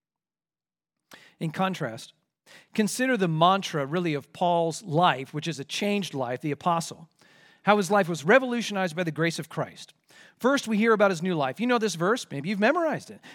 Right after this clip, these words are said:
Galatians two twenty. He says, "I have been crucified with Christ. It is no longer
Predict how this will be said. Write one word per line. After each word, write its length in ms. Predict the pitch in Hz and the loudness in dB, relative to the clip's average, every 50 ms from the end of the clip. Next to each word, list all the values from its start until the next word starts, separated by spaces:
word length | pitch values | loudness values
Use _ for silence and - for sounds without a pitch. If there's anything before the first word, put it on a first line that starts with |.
| - | 0
Galatians 400 | - 202 208 220 233 - 233 208 | 4 4 6 6 4 2 -2 -8
two 160 | - - 214 196 | -6 -6 -6 -6
twenty. 420 | - 185 220 220 190 123 90 - _ _ _ - - - | -4 -2 -2 -2 -4 -6 -10 -16 _ _ _ -20 -8 -2
He 120 | - 208 | 0 0
says, 260 | - 240 214 175 156 - - - | 2 4 2 2 2 -4 -8 2
"I 200 | - 233 247 254 | 4 6 8 8
have 200 | 240 226 202 170 | 8 6 4 4
been 180 | 151 240 226 202 | 4 2 2 2
crucified 600 | - - 277 277 226 - 226 165 - 233 214 196 | 0 0 2 2 2 2 -2 2 4 4 4 4
with 160 | 185 180 - - | 2 -2 -6 -6
Christ. 480 | - 196 170 135 113 - - - - _ _ _ _ _ _ - - - - 151 | -4 -4 -4 -4 -4 -10 -14 -16 -16 _ _ _ _ _ _ -20 -20 -20 -12 0
It 140 | - 254 285 | 2 4 4
is 100 | 269 233 | 4 4
no 140 | 247 269 254 | 4 4 6
longer 420 | 254 254 262 262 254 233 233 240 | 6 6 6 6 6 6 4 4